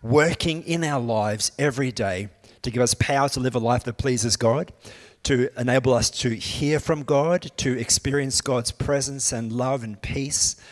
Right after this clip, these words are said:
uh, in our lives. Uh, the Holy Spirit is wonderful that God is with us. Jesus gave his life for us, and then he gave his life to us by giving us the Holy Spirit. So we've been exploring, uh,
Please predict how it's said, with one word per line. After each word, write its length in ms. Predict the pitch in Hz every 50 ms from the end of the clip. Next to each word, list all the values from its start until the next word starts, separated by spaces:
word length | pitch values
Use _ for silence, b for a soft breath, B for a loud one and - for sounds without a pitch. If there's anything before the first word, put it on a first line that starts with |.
| B B B B B
uh, 100 | 110 113
in 120 | - 135 147
our 200 | 143 127 113 107
lives. 440 | 104 101 95 95 110 127 120 - - B B B B B B B B
Uh, 320 | 117 113 110 107 107 107
the 100 | 101 104
Holy 180 | - 139 131 117
Spirit 520 | - - - 139 117 113 113 - - - _ _ _ _ _ _ _ _ _ _ -
is 140 | - 104 -
wonderful 420 | 107 123 131 127 127 127 - 127
that 140 | 110 110 104
God 240 | - 123 110 113 107
is 120 | 107 -
with 200 | - 110 101 -
us. 320 | 98 92 101 - - - - _ _ _ _ _ _ _ _ _ _ - - - -
Jesus 340 | - 135 123 123 127 127 -
gave 180 | - 123 117
his 140 | 113 110 104
life 180 | 120 117 110 -
for 240 | - 135 127 131
us, 220 | 143 160 - - -
and 100 | 120 117
then 80 | 123
he 80 | 117 117
gave 240 | 101 120 113 113 98
his 140 | 110 101 113
life 260 | 113 107 107 - -
to 220 | - - 151 135 104
us 340 | 98 87 - - - - B B B B B B B B B B
by 140 | - 113
giving 260 | 107 120 113 110 113 107
us 200 | 104 104 - -
the 180 | - - 123 -
Holy 220 | - 110 104 101
Spirit. 400 | - - - 110 101 98 95 - - _ _ B B B B B B B B B
So 220 | B - - 175 175
we've 120 | 185 180
been 160 | - 196 185
exploring, 800 | 185 175 - - - 185 190 208 226 226 226 208 175 165 160 160 -
uh, 340 | 143 143 143 135 131 135